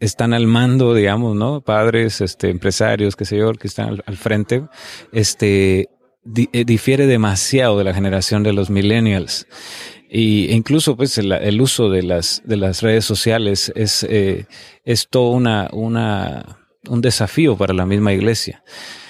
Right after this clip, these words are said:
Y además la iglesia, pues, pertenece a un grupo, digamos, de cier-, de conservador. Entonces, todo es-,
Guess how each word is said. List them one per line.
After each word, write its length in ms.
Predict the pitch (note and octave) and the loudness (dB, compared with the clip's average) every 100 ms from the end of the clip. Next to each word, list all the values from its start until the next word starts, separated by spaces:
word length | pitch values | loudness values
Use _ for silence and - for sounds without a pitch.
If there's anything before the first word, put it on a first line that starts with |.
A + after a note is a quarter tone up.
| - | -16
Y 120 | - C#3+ | 0 2
además 500 | F3+ G3 D3+ A#2+ A#2+ | 2 2 2 2 2
la 120 | D#3+ | 2
iglesia, 400 | A#2+ G#2 - C3+ | 2 0 0 0
pues, 160 | A#2+ | -2
pertenece 500 | - G2+ - G2 F#2+ | -2 -2 0 0 0
a 40 | G#2 | 0
un 60 | |
grupo, 600 | G2+ F#2+ - G#2 G#2+ F2 - | 0 0 0 -2 -2 -6 -12
digamos, 380 | - G2+ F#2 G2+ | -4 -2 0 -2
de 80 | G#2 | -4
cier-, 260 | F#2+ G#2 F#2 _ - G2+ - | -2 -4 -4 _ -16 -14 -12
de 400 | G2+ G2+ E2 C2+ | -6 -6 -6 -10
conservador. 720 | - C3 B2+ A2 F#2+ G2 A#2+ - - - _ _ | -2 0 0 0 2 2 0 -4 -12 -20 _ _
Entonces, 400 | A2 F2 - - | -2 0 0 0
todo 180 | C#3+ C3+ | 2 2
es-, 160 | - | 0